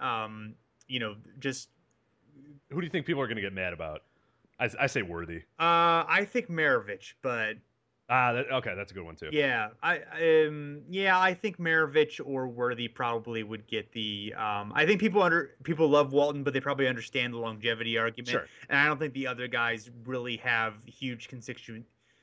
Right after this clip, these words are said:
Speaker 1: constituencies these days.
Speaker 2: Yeah.
Speaker 1: Uh, if I could say that word, that would be helpful.
Speaker 2: <laughs> The, the Nate Thurman fan club is, is
Speaker 1: It is not,
Speaker 2: at an
Speaker 1: not,
Speaker 2: all-time
Speaker 1: it's
Speaker 2: low
Speaker 1: not
Speaker 2: right
Speaker 1: vast.
Speaker 2: now, unfortunately.
Speaker 1: So, um, so yeah, I think that will be a, um, I,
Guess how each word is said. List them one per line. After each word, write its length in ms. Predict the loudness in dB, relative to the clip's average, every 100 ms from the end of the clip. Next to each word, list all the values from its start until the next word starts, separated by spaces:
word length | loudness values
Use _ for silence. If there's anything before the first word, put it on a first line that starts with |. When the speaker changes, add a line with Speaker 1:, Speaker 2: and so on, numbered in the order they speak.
| _ -12
Speaker 1:
constituencies 760 | -4 -4 -2 -6 -6 -10 -10
these 220 | -14 -12
days. 420 | -4 -4 -4 -12 -20 _ _
Speaker 2:
Yeah. 200 | -2 0
Speaker 1:
Uh, 40 | 0
if 100 | -2
I 60 |
could 120 | -4 -2
say 120 | -2
that 160 | 0
word, 160 | -4 -6
that 80 | -4
would 100 | -4
be 40 | -4
helpful. 240 | -4 -4
Speaker 2:
<laughs> 100 | -6 -10
The, 80 | -14 -20 -20 -20 _
the 80 | 0
Nate 200 | 0 0
Thurman 360 | -2 -2 -4 -4
fan 280 | 0 0 0
club 260 | -2 -2
is, 180 | -4 -6
is 280 | -10 -12 -12
Speaker 1:
It 140 | -10
is 240 | -4 -4 0
not, 240 | 0 0 2
Speaker 2:
at 60 |
an 60 | 2
Speaker 1:
not, 80 | 4
Speaker 2:
all-time 340 | 2 2 0
Speaker 1:
it's 80 | 0
Speaker 2:
low 60 |
Speaker 1:
not 100 | 0
Speaker 2:
right 140 | 2 2
Speaker 1:
vast. 260 | 2 0
Speaker 2:
now, 60 | -4
unfortunately. 680 | -8 -6 -2 -2 -2 -2 -4
Speaker 1:
So, 80 | -4
um, 480 | -4 -4 -4 -10 -16 -20 _ _ _ _ -8
so 100 | -2
yeah, 160 | 0 2
I 100 | 0
think 260 | -2 -6 -8 -14 _
that 320 | 0 0 -2
will 140 | -12 -12
be 480 | -8 -8 -6 -8 -10
a, 520 | -8 -8 -8 -10 -10 -10
um, 320 | -8 -10 -10
I, 140 | -12